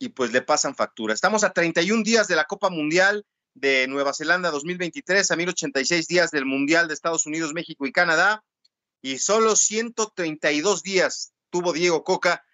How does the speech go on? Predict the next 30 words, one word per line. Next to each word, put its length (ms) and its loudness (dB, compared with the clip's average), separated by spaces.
como 300 -6
técnico 640 0
de 120 2
la 120 2
selección 720 0
mexicana. 880 -4
Qué 380 0
tristeza, 840 0
qué 160 0
preocupación, 840 0
pero 160 -4
me 80 -2
parece 280 0
que 100 -6
es 100 -4
un 120 -8
buen 180 2
golpe 240 2
de 80 4
autoridad. 520 0
Vamos 220 2
a 20 -8
escuchar 280 0
a 80 0
Johan 340 -4
Vázquez, 520 -2
que 140 -10
también, 540 -2
eh, 220 -4
habló 540 2